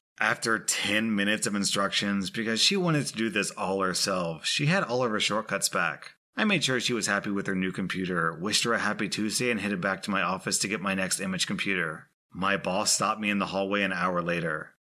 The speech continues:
I got a call from a user. She had a complaint about you. Was it because I told her to save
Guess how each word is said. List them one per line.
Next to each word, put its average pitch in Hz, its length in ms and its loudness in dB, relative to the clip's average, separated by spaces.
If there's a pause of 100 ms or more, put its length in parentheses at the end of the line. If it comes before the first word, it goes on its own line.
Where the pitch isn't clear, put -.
I 185 140 2
got 196 160 2
a 139 60 2
call 123 300 0
from 113 240 -2
a 104 60 2
user. 90 840 0
She - 280 2
had 117 220 2
a 120 80 0
complaint 110 640 -2
about 95 320 0
you. 92 340 -6 (220)
Was 104 280 0
it 104 100 -2
because 104 360 0
I 101 60 2
told 101 260 -2
her 107 80 0
to 95 140 -2
save 101 360 2